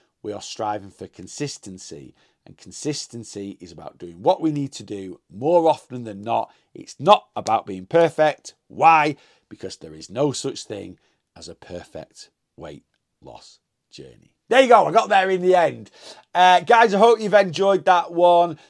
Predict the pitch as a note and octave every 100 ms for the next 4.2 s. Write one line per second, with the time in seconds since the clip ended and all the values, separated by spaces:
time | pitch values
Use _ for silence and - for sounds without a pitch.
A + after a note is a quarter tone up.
0 | _ D3+ F#3 F#3 D#3 - D#3 D#3+ D3+ A#2+
1 | B2 D#3+ D#3+ D#3+ - - D3 - - -
2 | C3+ C3 B2+ B2 B2 A#2+ A#2 C#3 C#3+ C#3
3 | C3 B2+ - A#2 B2+ A2+ D3+ D#3+ D3+ -
4 | C#3+ C3+